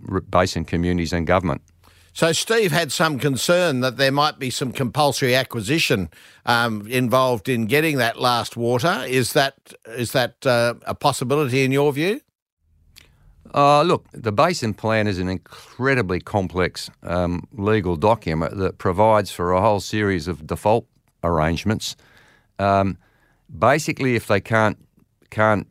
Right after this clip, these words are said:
Speaker 1: generate the efficiencies under the, under the, under the s-, the, uh,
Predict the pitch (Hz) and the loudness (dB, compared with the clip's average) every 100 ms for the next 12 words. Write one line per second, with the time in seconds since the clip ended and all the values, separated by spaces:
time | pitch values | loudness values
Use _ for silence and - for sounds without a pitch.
0 | _ 107 120 120 110 107 101 104 85 131 | _ -6 -2 2 4 4 0 -4 -4 -4
1 | 117 117 110 110 92 98 95 95 92 - | -4 -4 -2 -2 0 2 2 2 0 -2
2 | _ 101 90 82 87 - _ - 98 85 | _ -6 -4 -2 -4 -6 _ -6 -2 -2
3 | 85 - - - 95 90 85 85 82 80 | -4 -8 -14 -12 -4 -2 0 0 2 0